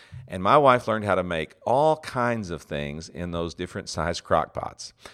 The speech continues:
And as our family grew and then shrunk over the years, she's learned to use the different sizes to keep up the practice. What she does,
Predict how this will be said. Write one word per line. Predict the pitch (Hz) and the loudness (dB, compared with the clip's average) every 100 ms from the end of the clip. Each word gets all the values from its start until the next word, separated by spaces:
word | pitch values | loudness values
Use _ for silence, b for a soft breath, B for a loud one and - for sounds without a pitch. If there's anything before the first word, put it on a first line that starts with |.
| B | B
And | 78 | -10
as | 85 | -6
our | 87 | -6
family | 85 113 120 123 | 0 2 2 0
grew | 90 85 113 135 135 | -2 0 2 4 4
and | 98 | 4
then | 90 92 | 0 -4
shrunk | - 107 113 107 | -2 2 4 4
over | 101 | 2
the | 98 | 0
years, | 85 87 90 - b b | -2 0 -2 -4 b b
she's | - 98 87 | -10 -8 -4
learned | 87 90 | -4 -2
to | 90 | -4
use | 80 85 85 | -4 -4 -4
the | 90 | -6
different | 82 82 73 | -6 -6 -6
sizes | - 92 85 71 78 | 2 2 2 -2 -12
to | - | -12
keep | - - 82 | -12 -8 -6
up | 80 | -6
the | 82 | -4
practice. | 117 120 - - - - b b b | 0 2 0 -10 -12 -14 b b b
What | 113 - | -2 -2
she | 165 | -4
does, | 165 139 82 98 | 2 4 4 2